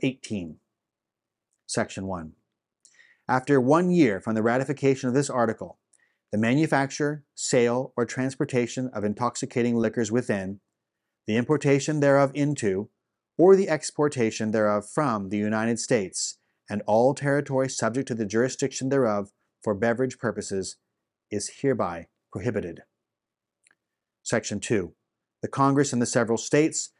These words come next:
shall have concurrent power to enforce this article by appropriate legislation.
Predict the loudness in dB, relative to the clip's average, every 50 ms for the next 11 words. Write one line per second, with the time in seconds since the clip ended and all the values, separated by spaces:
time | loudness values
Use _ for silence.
0 | _ _ _ -6 0 2 2 2 0 -2 -8 -8 -8 -6 -6 -4 -4 -4 -6 -6
1 | -4 0 0 0 0 0 -4 -6 -6 -6 -6 -6 -4 -2 -2 -2 -2 -2 -4 -4
2 | -4 -4 -4 -4 -6 -4 -4 -4 -2 -2 -4 -4 -4 -8 _ _ _ _ _ _
3 | _ -4 -2 -2 -2 -2 -2 -2 -2 -2 -2 -4 -4 -2 -2 -2 -2 -2 -6 -6
4 | -6 -6 -8 -8 -12 -16 -18 -20